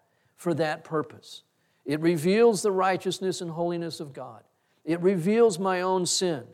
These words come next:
and it reveals my need for Jesus. It's great. I love it. I love teaching the Old Testament. Had a person actually leave this church one time when I started teaching from the Old Testament. Couldn't believe it.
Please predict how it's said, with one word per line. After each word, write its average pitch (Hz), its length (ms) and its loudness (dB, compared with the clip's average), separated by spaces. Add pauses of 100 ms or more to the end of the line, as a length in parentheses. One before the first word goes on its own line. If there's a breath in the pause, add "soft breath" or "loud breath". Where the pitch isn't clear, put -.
(880)
and 143 120 -2
it 160 120 0
reveals 165 640 2
my 165 180 -6
need 160 420 -4
for 170 160 -12
Jesus. 143 640 -16 (880)
It's 160 220 -2
great. 240 680 0 (500)
I 185 120 -8
love 226 340 2
it. 277 120 2
I 208 140 -2
love 220 320 0
teaching 247 400 -4
the 202 60 -8
Old 175 200 -8
Testament. 127 440 -14 (440)
Had 240 180 0
a 202 40 -2
person 202 380 -2
actually 196 380 -2
leave 214 400 2
this 226 180 0
church 226 380 -2
one 160 220 -8
time 165 300 -8
when 156 120 -8
I 156 100 -8
started 170 380 -4
teaching 160 340 -6
from 143 140 -12
the 139 100 -12
Old 131 180 -10
Testament. 113 400 -18 (1000)
Couldn't 269 240 -2
believe 240 300 0
it. - 100 -20